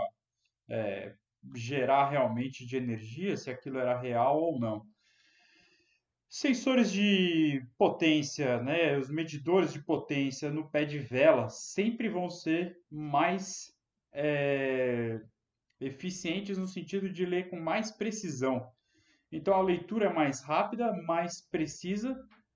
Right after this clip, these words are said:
mas também um pouquinho mais caro. Então você tem algumas bikes até que tão vindo de, de fábrica já com medidor de potência no pé de vela. No caso da Cannondale vem o da Power to Max,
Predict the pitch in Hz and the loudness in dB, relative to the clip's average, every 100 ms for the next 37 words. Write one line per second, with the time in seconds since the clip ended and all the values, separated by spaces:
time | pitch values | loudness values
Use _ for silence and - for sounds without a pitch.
0 | _ - 262 247 220 190 202 220 220 202 | _ -6 -4 0 0 0 -2 -2 -6 -8
1 | 185 190 185 190 190 185 190 - - 123 | -4 -4 -4 -4 -4 -2 -4 -6 0 2
2 | 104 107 - _ _ _ _ _ _ _ | 2 -2 -10 _ _ _ _ _ _ _
3 | - 123 120 131 127 123 120 131 - 131 | -14 -8 0 0 2 -2 -2 -4 -2 -2
4 | 127 123 123 139 113 113 127 135 127 120 | 2 0 2 2 2 4 2 2 -2 -4
5 | 143 147 151 131 135 135 123 120 120 110 | -4 -4 -6 -8 -6 -6 -6 -4 -4 -4
6 | 120 - 131 131 120 117 117 - - _ | -8 0 2 4 2 -4 -6 -6 -14 _
7 | _ _ _ - 120 127 123 - 123 123 | _ _ _ -4 4 6 4 0 -2 -2
8 | 123 120 131 120 - 120 - 139 139 135 | -4 -2 0 -2 -4 -6 -2 -4 -4 -6
9 | 120 117 117 110 127 170 143 123 131 127 | -4 -4 -4 -4 0 2 0 -2 0 0
10 | 120 120 - 131 117 123 135 117 123 127 | 0 -4 -4 -4 -2 0 0 -2 -4 -4
11 | 113 113 123 123 120 120 113 - 104 - | -6 0 0 0 -4 -6 -4 -2 -4 -8
12 | - | -18